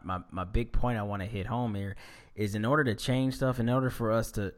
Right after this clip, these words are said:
to get to some, um, some sense of understanding both sides of the fence,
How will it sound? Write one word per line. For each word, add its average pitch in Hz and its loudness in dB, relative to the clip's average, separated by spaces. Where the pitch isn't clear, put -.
to 101 -4
get 98 -4
to 95 -8
some, 117 -2
um, 90 -4
some 107 -4
sense 113 -2
of 98 -4
understanding 107 -2
both 101 -2
sides 110 0
of 95 -4
the 92 -4
fence, - -6